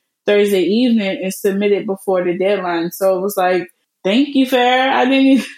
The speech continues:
<laughs> you know, I didn't even realize how much of a impact that the modern classroom had on me until you really start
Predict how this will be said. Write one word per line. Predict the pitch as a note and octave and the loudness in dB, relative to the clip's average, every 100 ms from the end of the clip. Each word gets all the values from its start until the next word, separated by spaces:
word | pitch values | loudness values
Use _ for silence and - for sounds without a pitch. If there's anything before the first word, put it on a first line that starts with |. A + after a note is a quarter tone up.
| _ | _
<laughs> | _ _ | _ _
you | - C#4 | -2 0
know, | C#4+ C#4 | 2 0
I | C#4 C4 | 0 0
didn't | D4 C#4 | 0 0
even | C4 B3+ | 0 2
realize | C4 C#4 C4+ B3+ C4 | 2 4 2 2 2
how | D4 B3 | 2 2
much | B3 B3+ | 0 0
of | C4 A#3 | 0 0
a | A#3 A#3 - - _ _ | 0 0 -4 -20 _ _
impact | A#3+ C#4 D4+ C4 A#3 A#3 | 0 2 2 2 0 0
that | A3+ G#3+ G3+ | 0 0 0
the | A3 | 2
modern | A3 A#3 B3+ A3 | 2 2 2 2
classroom | B3 A#3 C#4+ B3 B3 | 2 0 0 0 2
had | G#3+ A3 | 2 2
on | A3 | 2
me | A3 G#3+ | 0 0
until | G#3+ B3 A#3 | 0 0 2
you | A3 G#3 | 2 2
really | A3 A3+ A3+ | 2 2 0
start | - G#3 G#3 G3+ G3 | 0 0 0 0 -4